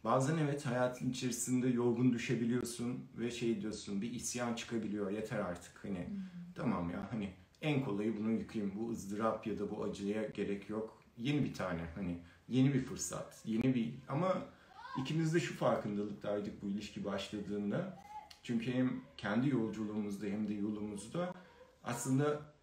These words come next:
Speaker 1: her yeni dediğimiz şey her şeyi birden tekrar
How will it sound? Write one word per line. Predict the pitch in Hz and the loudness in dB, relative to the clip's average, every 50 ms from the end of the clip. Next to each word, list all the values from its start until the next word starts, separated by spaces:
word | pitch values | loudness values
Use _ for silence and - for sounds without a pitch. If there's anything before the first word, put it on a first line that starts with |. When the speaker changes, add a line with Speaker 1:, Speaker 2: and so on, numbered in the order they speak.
| _ _ - - | _ _ -8 -6
Speaker 1:
her | - - - 151 160 175 170 | -4 0 4 6 6 6 6
yeni | 151 127 131 131 135 131 127 | 6 8 10 10 10 8 6
dediğimiz | 123 113 104 101 110 120 120 131 135 135 - - - | 4 2 0 0 0 2 4 6 4 4 2 0 0
şey | 147 170 180 180 185 - - - | 0 0 0 -2 -4 -6 -8 -4
her | 131 143 143 143 | -2 0 2 2
şeyi | 139 - 147 147 147 135 | 0 0 0 0 2 2
birden | 131 135 135 131 135 147 151 156 151 - - - | 4 4 4 4 6 4 4 4 2 0 -4 -4
tekrar | - 165 - - 135 120 113 - | -2 -2 0 2 0 0 0 0